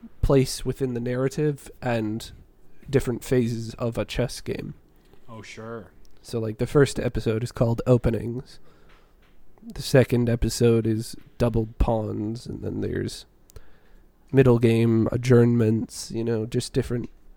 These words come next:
Speaker 1: terms for the sequence of events in a chess game that match the narrative events of that episode.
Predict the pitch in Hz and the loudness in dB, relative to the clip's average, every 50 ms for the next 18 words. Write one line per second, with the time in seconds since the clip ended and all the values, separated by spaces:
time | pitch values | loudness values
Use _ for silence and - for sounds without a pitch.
0 | - - - - 139 123 120 117 117 - - 123 123 131 - - 131 123 - - | -16 -8 -4 -2 -2 0 -2 -4 -6 -6 -6 -6 -6 -6 -4 -4 -4 -4 -2 -4
1 | 123 131 127 - - 123 120 120 123 120 117 - - - 110 120 120 - - 170 | -6 -6 -6 -6 -8 -6 -4 -2 -2 -2 -2 -2 -4 -4 -4 -4 -4 2 4 4
2 | 131 - - - 120 110 - - 117 117 - - 127 123 123 110 - - - - | 4 4 2 -2 -4 -4 -4 -4 -4 -6 -4 -2 -2 0 0 -2 -4 -4 -2 -2
3 | 131 127 127 120 117 113 117 - 120 113 117 120 120 - 113 107 104 - - - | 0 0 0 0 0 -2 -2 -2 -4 -4 -4 -4 -4 -4 -4 -6 -6 -8 -10 -10
4 | 110 107 104 - - - 71 73 - - - - - - - - | -8 -8 -8 -8 -10 -10 -10 -10 -8 -8 -10 -10 -12 -12 -14 -14